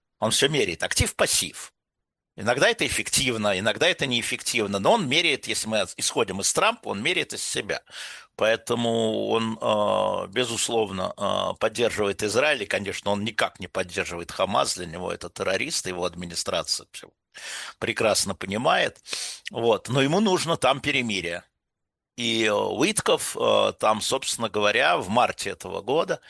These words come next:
а, предлагал продлить перемирие, э, между Хамасом и Израилем на прежних условиях, то есть, э, э, отсутствие военных действий в обмен на заложников.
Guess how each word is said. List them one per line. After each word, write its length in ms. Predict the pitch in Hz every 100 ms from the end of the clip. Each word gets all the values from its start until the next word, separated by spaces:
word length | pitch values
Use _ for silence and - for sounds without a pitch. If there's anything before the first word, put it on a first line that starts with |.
| - - - - -
а, 420 | 110 110 107 101
предлагал 640 | - 117 120 131 127 135
продлить 600 | - 120 120 131 135 -
перемирие, 640 | - 104 104 123 131 156 151 143
э, 500 | 107 104 101 101 98
между 260 | 104 -
Хамасом 600 | 104 107 110 104 - 92
и 60 | 95
Израилем 640 | 90 110 120 151 139 120
на 100 | 104
прежних 460 | 113 123 110 101 87
условиях, 560 | 98 160 180 165 - -
то 160 | 107
есть, 340 | 98 - - 107
э, 220 | 98 92 - - - -
э, 500 | 101 98 95 - - -
отсутствие 680 | - 127 - 165 - - 120
военных 600 | 110 127 127 117 107 87
действий 440 | 120 175 - -
в 100 | 123
обмен 420 | 117 104 139 135
на 180 | 110 110
заложников. 840 | 113 107 104 87 - - - -